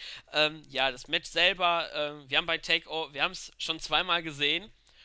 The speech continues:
Bei Takeover Dallas und, äh, London. Ähm, für alle die, die jetzt hoffen, „Oh, wir sehen wieder vielleicht Blut“,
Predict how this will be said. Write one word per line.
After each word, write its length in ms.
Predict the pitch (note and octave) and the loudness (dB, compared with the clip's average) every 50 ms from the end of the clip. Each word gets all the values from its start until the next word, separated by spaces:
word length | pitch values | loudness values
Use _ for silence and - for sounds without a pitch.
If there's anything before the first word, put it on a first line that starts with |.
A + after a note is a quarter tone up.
| - - - | -20 -8 -2
Bei 180 | D3 D3 D3+ D3 | 0 2 2 2
Takeover 640 | - - D3+ D#3 D#3+ - - E3 D#3+ D#3 D#3 D#3 | 0 0 0 0 0 -2 -6 -8 -4 -2 -2 -2
Dallas 480 | D3+ - D3+ D3+ D#3+ D#3+ E3 E3 - - | -2 -2 -2 -2 0 0 -2 -4 -6 -10
und, 500 | - E3 D#3 C#3+ C#3 C#3 B2 - - - _ - | -12 -14 -16 -14 -16 -16 -14 -14 -14 -14 _ -14
äh, 180 | B2+ B2+ B2+ B2+ | -12 -12 -10 -8
London. 500 | C#3 D#3+ G3 G#3+ G#3+ G3 F#3+ G#3+ A#3 A#3 _ - - - - - _ _ _ _ _ _ _ _ - | -8 -8 -8 -6 -4 -4 -4 -4 -4 -8 _ -20 -20 -20 -20 -20 _ _ _ _ _ _ _ _ -6
Ähm, 400 | C3 C#3+ C#3+ C#3 C#3 C3+ C3+ C#3 - _ _ _ - - | -4 -4 -4 -4 -6 -10 -14 -16 -20 _ _ _ -14 -4
für 140 | - D3+ C#3 | 0 4 6
alle 160 | E3+ F#3 F3 | 6 6 4
die, 140 | D3+ F3 G3 | 2 -6 -10
die 120 | D#3 F3 E3+ | -8 -6 -4
jetzt 220 | E3 D#3+ - - | -4 -4 -4 -4
hoffen, 280 | E3+ F#3 - - F#3+ D#3 | -4 -4 -6 -6 -8 -4
„Oh, 220 | D3 D#3 E3 D3+ D3 | -2 0 0 -2 -2
wir 60 | D3+ | 0
sehen 240 | C3 D#3+ E3+ E3 D3+ | 2 2 2 2 0
wieder 200 | D3+ D3+ C#3+ C#3 | 0 2 2 2
vielleicht 500 | - - C3+ C#3+ D3 - G#3 - - - | 0 -2 -2 0 2 2 0 -2 -6 -12
Blut“, 340 | D3+ D#3+ F#3 - - - | -12 -12 -12 -14 -14 -18